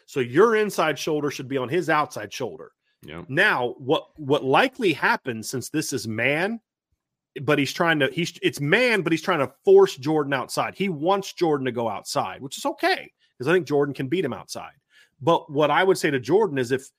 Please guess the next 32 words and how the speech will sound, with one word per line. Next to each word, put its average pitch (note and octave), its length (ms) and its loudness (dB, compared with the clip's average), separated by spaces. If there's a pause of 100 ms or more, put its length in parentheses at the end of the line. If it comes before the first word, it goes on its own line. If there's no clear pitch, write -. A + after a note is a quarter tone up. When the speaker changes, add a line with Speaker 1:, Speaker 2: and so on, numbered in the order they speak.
(200)
Speaker 1:
is, B2+ 220 -2
is C3+ 220 -6
two A3 180 -2
things. C3 260 -4
Number D3 160 -6
one F3+ 180 2
is C3 180 0 (280)
you G3+ 160 0
now G#3 220 2
need E3+ 240 -2
to F3+ 140 -2
win. A2+ 520 -2 (680)
And C#3 220 0
you G#3 120 2
just A#3 220 -6
releasing F3+ 480 0
vertically E3 420 0
with C3 120 -2
him D3 140 -4
two - 140 -8
and D3+ 80 -2
a D3 40 0
half C#3 140 -4
yards B2+ 260 0
inside D#3+ 240 -2
of C3 40 -2
you B2 60 -2
makes C#3 220 -6
it A#2 60 -10
harder C3+ 300 0
to A2+ 80 -2
win G#2 440 -4